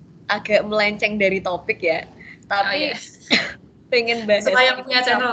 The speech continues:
Speaker 2: terserah yang punya channel.
Speaker 1: Masih tentang perempuan sih.
Speaker 2: Oh, oke, oke.
Speaker 1: Jadi itu beberapa, beberapa minggu lalu atau sebulan yang lalu, aku mendapat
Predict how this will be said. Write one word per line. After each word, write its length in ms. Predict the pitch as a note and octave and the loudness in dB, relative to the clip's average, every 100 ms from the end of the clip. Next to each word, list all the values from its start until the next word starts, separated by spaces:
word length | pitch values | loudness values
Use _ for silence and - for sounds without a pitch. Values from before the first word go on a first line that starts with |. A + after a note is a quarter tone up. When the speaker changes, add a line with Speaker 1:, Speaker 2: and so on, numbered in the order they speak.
| A#3 | -4
Speaker 2:
terserah 280 | B3+ A#3 | -4 -2
yang 120 | A#3 A3+ | -2 -2
punya 160 | C#4 | -2
channel. 320 | - A3+ B3+ - - - - - - - | 0 -2 -4 -10 -14 -20 -20 -12 -12 -4
Speaker 1:
Masih 240 | B3+ D4 | -4 -2
tentang 300 | C#4+ C#4 C4+ | -4 0 0
perempuan 480 | C4 C4+ B3+ B3+ C4+ C4 | 0 -4 -4 0 -2 -2
sih. 240 | G#3+ G3 - - - | -8 -12 -14 -20 -14
Speaker 2:
Oh, 160 | E3+ | -6
oke, 160 | F3+ F#3 F3+ | -4 -4 -4
oke. 80 | F3+ | -2
Speaker 1:
Jadi 220 | A3+ A#3+ C4 | -2 -2 -8
itu 120 | F#4 D#4 - _ - - - - - | -12 -16 -18 _ -20 -20 -20 -20 -2
beberapa, 800 | A3+ G#3+ A3 G#3+ G#3+ - G#3 G3 G3 F#3+ F#3 F#3 G3 C3+ - - - - - - | 0 2 2 4 4 2 0 0 0 -2 0 -2 -4 -10 -16 -16 -16 -18 -20 -18
beberapa 560 | - G#2+ G3+ G3+ G3 G3 | -8 -6 2 2 4 0
minggu 320 | G3+ G3+ F#3 | 0 -6 -6
lalu 480 | G3+ F#3 F3+ F3 G#3+ | -2 0 0 -2 -2
atau 320 | - A3+ A3 G#3+ - - - | -2 0 -2 -2 -14 -20 -8
sebulan 400 | B3+ F#3+ G3+ F#3+ | -6 -4 2 2
yang 160 | F#3+ F3+ | 2 -2
lalu, 560 | F3 E3 E3+ F#3+ B3+ - | -2 -2 -2 -4 -6 -6
aku 240 | A3+ A#3 D4 D#4 | -6 0 0 2
mendapat 580 | C#4+ G#3 G3 - G#3 | 6 8 8 4 -2